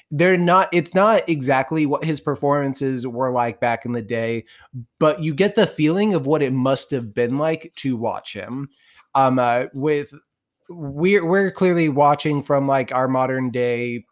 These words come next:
idea of what, uh, entertainment looks like and all the, uh, gl-, the flair that is required to make something stand out these days. But, you know, uh, he,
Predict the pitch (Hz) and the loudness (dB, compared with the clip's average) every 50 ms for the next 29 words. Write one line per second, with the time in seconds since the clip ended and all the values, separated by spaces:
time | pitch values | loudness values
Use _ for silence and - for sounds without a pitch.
0 | _ - 139 139 139 135 120 135 131 131 135 135 117 123 127 131 127 131 131 131 | _ -2 0 0 0 0 -2 -2 -2 -2 -2 -2 -2 0 0 2 2 0 0 -2
1 | 131 127 131 135 135 131 127 127 - - 139 131 131 131 123 123 127 127 123 - | -2 -2 -2 -2 -2 -2 -4 -4 -4 -2 -2 0 0 -2 -2 -4 -6 -6 -6 -4
2 | - 135 131 127 123 120 - 127 123 123 123 123 127 120 110 127 127 127 127 127 | -4 -2 0 0 -2 -2 -4 -4 -2 -2 -2 -2 -2 -4 -4 -6 -6 -4 -4 -4
3 | 123 123 127 120 - _ - 135 - 123 135 131 127 127 - - - 127 127 123 | -4 -4 -4 -6 -8 _ -20 -20 -10 -6 -2 -2 -2 -2 -4 -4 -2 0 0 2
4 | 123 123 123 123 120 117 117 113 110 113 117 - _ _ _ _ _ _ _ _ | 2 2 2 2 0 0 0 0 0 0 -2 -4 _ _ _ _ _ _ _ _
5 | 139 135 127 113 120 135 127 - - 135 131 127 127 127 123 117 - - 120 127 | -2 -2 -2 -2 -4 -6 -6 0 2 2 4 4 4 2 0 -2 -4 -4 -4 -4
6 | 127 123 - - - 127 113 123 120 113 - - - 127 120 117 113 113 113 110 | -4 -4 -4 -6 -6 -6 -6 -6 -8 -8 -8 -8 -6 -6 -6 -4 -4 -2 -2 -2
7 | 101 - - 117 110 113 101 - 113 110 107 107 113 120 - - _ _ _ _ | -4 -4 -4 -4 -4 -4 -4 -4 -4 -4 -2 -2 -4 -4 -6 -10 _ _ _ _
8 | _ _ - 113 113 139 139 143 139 139 139 - 143 160 175 180 175 160 160 175 | _ _ -16 -2 2 4 4 6 4 4 2 0 2 4 4 6 6 6 6 6
9 | 196 208 190 - - - 120 135 135 135 139 135 131 - - 147 160 160 156 151 | 6 4 2 2 0 0 4 4 6 6 6 4 2 0 0 0 2 2 2 2
10 | 135 - - | 0 -2 -6